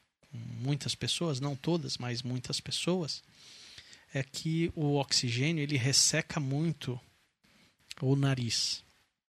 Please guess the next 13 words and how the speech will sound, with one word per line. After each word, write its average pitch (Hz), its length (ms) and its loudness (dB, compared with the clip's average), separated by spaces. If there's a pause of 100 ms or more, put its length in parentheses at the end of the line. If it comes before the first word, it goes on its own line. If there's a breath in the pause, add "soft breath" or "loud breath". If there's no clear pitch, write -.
(720 loud breath)
E 147 140 2
ele, 143 120 4
a-, 165 140 4 (720)
em 156 100 0
alguns 139 380 2
casos, 139 460 0
pra 143 120 -2
algumas 131 320 0
pessoas, 139 460 -2
ele 151 140 -2
estoura 151 520 2
as 127 140 -2
veias. 123 680 -4